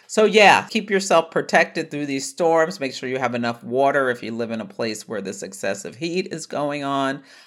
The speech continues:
Yeah, make sure your car is full of gas. The last thing you wanna do is run out of gas unexpectedly if there's some kind of thing that happens that you can't get home right away. So, yeah, that's my suggestion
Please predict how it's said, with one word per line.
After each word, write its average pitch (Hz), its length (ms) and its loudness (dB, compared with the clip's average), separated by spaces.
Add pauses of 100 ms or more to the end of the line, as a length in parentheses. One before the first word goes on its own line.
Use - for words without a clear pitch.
(160)
Yeah, 147 200 6
make 165 180 -2
sure 214 220 -2
your - 80 4
car 165 400 4
is 160 100 0
full 147 240 -2
of 127 160 -4
gas. 123 540 4
The 135 80 -4
last 190 340 0
thing 202 120 -8
you 170 80 -10
wanna 156 160 -4
do 151 160 -4
is 139 100 -6
run 147 240 0
out 160 160 2
of 143 140 -6
gas 131 520 4 (400)
unexpectedly 147 960 0 (100)
if 143 160 -4
there's 135 180 -6
some 151 180 -8
kind 151 240 -4
of 135 100 -8
thing 131 280 -6
that 123 160 0
happens 123 680 0 (280)
that 120 160 -8
you 123 60 -10
can't 135 280 -2
get 123 440 -2
home 127 480 -4 (160)
right 123 320 0
away. 120 600 2 (480)
So, 117 480 0
yeah, 98 320 -2
that's 156 260 0
my 147 100 -2
suggestion 107 800 -4